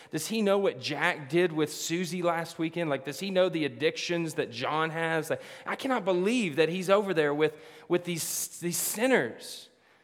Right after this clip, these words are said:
They're filthy." And Jesus, in these two crowds that are represented here,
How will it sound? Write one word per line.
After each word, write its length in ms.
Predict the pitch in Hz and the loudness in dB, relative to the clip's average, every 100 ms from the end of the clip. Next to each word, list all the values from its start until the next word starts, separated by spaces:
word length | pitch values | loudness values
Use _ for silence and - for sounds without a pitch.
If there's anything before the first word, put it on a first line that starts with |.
| _ | _
They're 100 | 165 | -6
filthy." 760 | - - 254 285 277 160 110 - - _ _ _ _ _ _ _ _ _ _ _ _ _ - | -4 2 4 4 2 -4 -4 -10 -20 _ _ _ _ _ _ _ _ _ _ _ _ _ -2
And 160 | 175 170 | 0 0
Jesus, 580 | 139 247 294 208 180 - | 4 4 4 4 0 -2
in 320 | 185 196 190 | 0 2 2
these 240 | 185 180 | 0 -2
two 200 | - 254 | 0 -2
crowds 500 | 247 208 202 208 185 | 0 0 4 4 4
that 100 | 190 | 2
are 80 | 170 | 4
represented 720 | 170 175 165 143 190 208 147 | 4 4 0 2 4 4 2
here, 460 | 123 131 135 127 | 0 -2 2 2